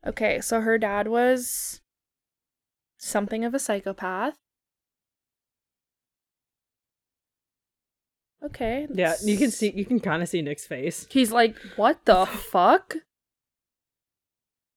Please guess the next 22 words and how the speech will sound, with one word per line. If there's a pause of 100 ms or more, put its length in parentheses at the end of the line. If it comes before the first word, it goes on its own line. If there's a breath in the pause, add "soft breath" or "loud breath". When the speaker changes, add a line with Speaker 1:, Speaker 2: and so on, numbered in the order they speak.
Speaker 2:
Oh, (100)
God. (2000)
All
right,
I
need
to
go
back
Speaker 1:
If
Speaker 2:
to
my
apple
Speaker 1:
someone (140)
Speaker 2:
crumble.
Speaker 1:
told
me
that
this
was
their
childhood